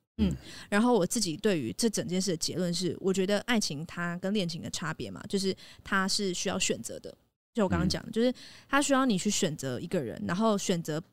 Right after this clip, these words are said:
Speaker 1: 伴随的事情，就是你必须放弃其他的选项。就是我觉得很长时候我们不想做选择，是因为我们不想要放弃其他的选项。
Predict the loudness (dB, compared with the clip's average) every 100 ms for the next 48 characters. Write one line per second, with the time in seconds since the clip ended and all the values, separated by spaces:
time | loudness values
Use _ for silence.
0 | _ 0 0 0 -2 -2 -2 -2 -2 -6
1 | -4 -2 -2 -4 -8 -10 -6 -2 -4 -4
2 | -6 -2 -4 -6 _ _ _ _ _ _
3 | -2 2 2 2 -2 -4 -4 -6 _ _
4 | _ _ _ 2 6 6 6 4 4 4
5 | -2 -4 -2 -2 -2 0 2 2 0 -6
6 | _ _ -4 -2 0 0 0 2 0 0
7 | -6 -4 -2 -2 0 0 -2 -4 -4 -4
8 | 0 0 -2 -4 -4 -4 -12 _ _ 0
9 | 0 2 -2 -4 -4 -6 -8 -8 -8